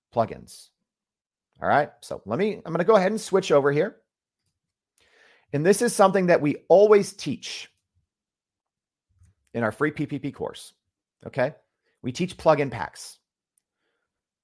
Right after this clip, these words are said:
It's important. I'm not gonna get into that here, but essentially, I have three different plugins enabled. And that piece is extremely important, okay?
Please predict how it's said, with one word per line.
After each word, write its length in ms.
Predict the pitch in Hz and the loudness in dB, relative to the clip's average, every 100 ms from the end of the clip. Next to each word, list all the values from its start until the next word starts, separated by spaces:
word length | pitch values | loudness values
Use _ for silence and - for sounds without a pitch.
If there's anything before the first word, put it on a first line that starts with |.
| _ _ _ | _ _ _
It's 160 | 113 | -10
important. 560 | 160 156 170 - 147 - - - | -8 2 4 4 0 -8 -14 -12
I'm 80 | 101 | -2
not 140 | 113 | -2
gonna 120 | 123 | -2
get 140 | 117 113 | -2 -2
into 180 | 110 | -2
that 180 | 107 101 | -2 -2
here, 160 | 98 85 | -2 -6
but 140 | 98 | -4
essentially, 540 | 120 214 240 156 143 131 - - - | 0 2 0 2 0 0 -14 -14 2
I 100 | 147 | 2
have 280 | 165 147 - - | 4 0 -4 -8
three 240 | 160 214 | -2 -2
different 380 | 175 156 160 - | 0 0 0 -4
plugins 380 | 135 117 113 101 | -2 -2 -2 -6
enabled. 440 | 90 76 - _ _ _ _ _ _ _ _ _ _ _ _ | -8 -10 -16 _ _ _ _ _ _ _ _ _ _ _ _
And 160 | 120 113 | -2 6
that 200 | 180 - | 6 6
piece 380 | 127 135 - - _ | -4 -6 -10 -18 _
is 140 | 185 202 | 4 6
extremely 760 | 233 - - 269 285 294 254 | 6 2 -6 -2 0 2 2
important, 600 | 190 - 175 82 85 - - _ _ _ _ _ _ _ _ _ 123 | 2 2 4 4 0 -16 -20 _ _ _ _ _ _ _ _ _ -8
okay? 300 | 120 165 | 2 4